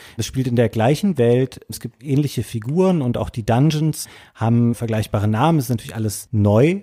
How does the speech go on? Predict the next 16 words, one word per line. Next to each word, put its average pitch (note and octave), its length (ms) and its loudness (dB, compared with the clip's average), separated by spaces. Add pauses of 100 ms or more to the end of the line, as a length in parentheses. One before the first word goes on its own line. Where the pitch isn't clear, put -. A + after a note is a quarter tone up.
inhaltlich D3+ 440 -2
dann C#3+ 140 -4
tatsächlich C3 420 -8
spielerisch, C#3+ 440 -2
aber A2 120 -2
es G2+ 220 -6
spielt C3+ 240 -6
innerhalb A2+ 300 0
der A2+ 100 0
gleichen G#2 380 -2
Welt, A#2+ 320 2
nur A#2+ 200 4
zu - 120 -6
einer G2+ 200 -4
anderen G2+ 420 -2
Zeit. A2+ 540 -2